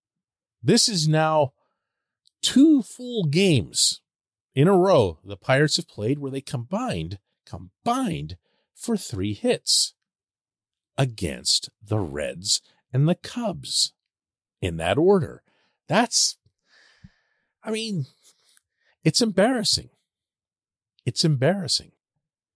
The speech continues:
I mean, look, I, I'm not being a dope here <laughs> and, you know, suggesting that I had some kind of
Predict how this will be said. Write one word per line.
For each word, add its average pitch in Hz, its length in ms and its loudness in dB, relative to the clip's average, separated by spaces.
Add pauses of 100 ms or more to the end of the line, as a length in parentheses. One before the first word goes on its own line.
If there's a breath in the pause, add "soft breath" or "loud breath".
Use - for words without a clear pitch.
(460)
I 127 60 2
mean, 170 160 4
look, 226 320 0
I, 143 140 -2
I'm 156 140 2
not 196 180 2
being 170 200 0
a 113 40 2
dope 139 400 0
here 85 320 -6 (160)
<laughs> - 180 -10
and, 107 180 0 (760 soft breath)
you 117 80 -2
know, 107 120 2
suggesting 113 680 0
that 104 160 -2 (480 soft breath)
I 120 160 4
had 131 180 4
some 131 220 -2
kind 120 280 -4
of 87 200 -10